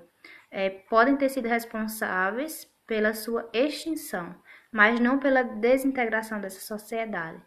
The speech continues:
ok? É algo que as pessoas confundem muito, né? Pensa que esse, que os maias, assim como os astecas e incas, eles tiveram as suas sociedades desintegradas a partir do contato com os espanhóis,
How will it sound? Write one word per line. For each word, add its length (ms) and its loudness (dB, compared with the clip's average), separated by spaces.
ok? 640 -4
É 100 6
algo 160 8
que 80 -6
as 100 -2
pessoas 300 -2
confundem 540 0
muito, 640 -2
né? 160 -4
Pensa 540 -2
que 500 -6
esse, 340 -2
que 120 -8
os 140 -4
maias, 560 -2
assim 240 -6
como 160 -4
os 100 -2
astecas 480 -8
e 60 -6
incas, 560 -4
eles 260 -6
tiveram 440 2
as 80 0
suas 180 -4
sociedades 640 0
desintegradas 1040 -2
a 80 -4
partir 260 -8
do 100 -8
contato 460 -6
com 80 -8
os 100 -10
espanhóis, 720 -2